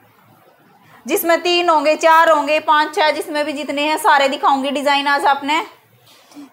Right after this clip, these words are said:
एक डिज़ाइन यो है बे, देख लो, लहरिया में,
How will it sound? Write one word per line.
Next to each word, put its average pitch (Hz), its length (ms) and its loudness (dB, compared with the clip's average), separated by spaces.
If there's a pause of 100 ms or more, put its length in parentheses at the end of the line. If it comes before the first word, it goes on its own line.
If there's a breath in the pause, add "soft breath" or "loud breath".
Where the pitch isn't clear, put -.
(120)
एक 302 240 4
डिज़ाइन 330 380 2
यो 311 220 2
है 330 120 4
बे, 285 140 2
देख 277 260 2
लो, 294 220 2 (1600 soft breath)
लहरिया 294 460 4
में, 294 260 2